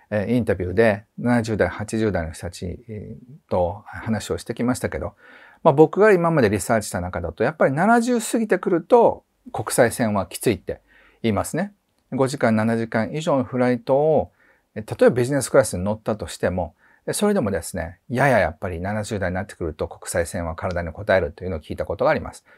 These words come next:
なので五十代のうちにできるだけ海外に行きたいなら行った方がいいよっていうのを七十代、八十代の人たちに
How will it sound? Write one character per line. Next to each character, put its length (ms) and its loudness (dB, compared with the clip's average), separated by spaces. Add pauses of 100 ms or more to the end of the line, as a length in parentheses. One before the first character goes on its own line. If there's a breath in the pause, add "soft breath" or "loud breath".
(220 soft breath)
な 120 2
の 60 2
で 80 0
五 160 0
十 180 2
代 120 2
の 100 -2
う 80 -6
ち 140 -10
に 120 -4
で 120 -6
き 100 -4
る 60 0
だ 120 2
け 120 -4
海 240 0
外 160 0
に 220 -8
行 100 -20
き 80 -20
た 120 0
い 40 2
な 120 0
ら 60 0
行 80 -6
っ 40 -18
た 80 -8
方 140 -2
が 80 0
い 80 0
い 40 -2
よ 220 0
っ 40 -20
て 120 -4
い 160 -2
う 20 -4
の 140 0
を 60 0
七 220 -4
十 200 -4
代、 160 0
八 220 -12
十 140 -2
代 100 0
の 80 -6
人 80 -14
た 100 -8
ち 100 -10
に 140 -12